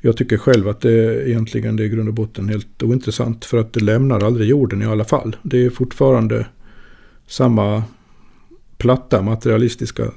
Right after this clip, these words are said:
tänkesätt. Så med, med en annan metafysik så må-, så måste man ju,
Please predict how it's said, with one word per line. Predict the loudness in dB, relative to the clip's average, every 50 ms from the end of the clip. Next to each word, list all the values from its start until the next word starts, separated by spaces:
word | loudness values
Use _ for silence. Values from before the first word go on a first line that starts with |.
| -14 -6
tänkesätt. | -2 -2 -2 -2 -2 -4 -4 -2 -4 -4 -6 -14 -20 -20 -20 -20 -20
Så | -20 -6 0 2 2 2 2 0
med, | -2 -2 -4 -4 -4 -2
med | 0 0 2
en | 2 2
annan | 2 2 2 4 4
metafysik | 2 2 2 0 -2 -2 -2 2 2 2 2 2
så | 0 -2
må-, | -2 -2 -2 -4
så | -6 -6 -2 -2 0 0 0
måste | 0 0 0 -2 -2 -4 -4
man | -2 0 0
ju, | 0 0 0